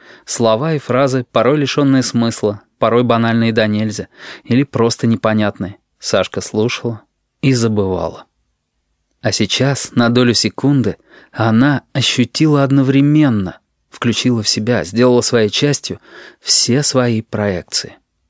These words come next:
Её соседка по парте до сих пор помнила слова, сказанные сгоряча когда-то в мае, в самом конце седьмого класса.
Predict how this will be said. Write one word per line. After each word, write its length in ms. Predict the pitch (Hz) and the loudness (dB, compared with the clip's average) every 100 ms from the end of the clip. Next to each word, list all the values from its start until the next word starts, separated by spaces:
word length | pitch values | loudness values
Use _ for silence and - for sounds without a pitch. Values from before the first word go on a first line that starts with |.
| _ _ _ | _ _ _
Её 200 | 117 113 | 0 2
соседка 460 | 113 123 135 123 110 | 2 0 0 -2 -4
по 140 | 117 | -4
парте 320 | 107 131 - | -2 -4 -2
до 100 | 120 | -2
сих 200 | 123 117 | -2 -4
пор 180 | - 147 | -2 -2
помнила 380 | - 139 135 131 | 0 2 4 2
слова, 520 | 123 127 120 110 113 - - - | 2 0 2 0 -4 -8 -20 -12
сказанные 460 | - 127 120 127 | -2 0 2 2
сгоряча 440 | 117 120 113 - 127 | 2 0 -2 -2 -2
когда-то 460 | 120 113 120 - | -2 -2 -2 -2
в 80 | 110 | -2
мае, 400 | 107 104 98 98 _ | 0 0 -2 -6 _
в 80 | - | -4
самом 320 | 123 120 123 | 0 2 0
конце 360 | - 107 - 120 | 0 -2 -2 -2
седьмого 400 | 120 110 110 107 | 0 0 0 -2
класса. 520 | 110 98 87 - | -2 -2 -4 -12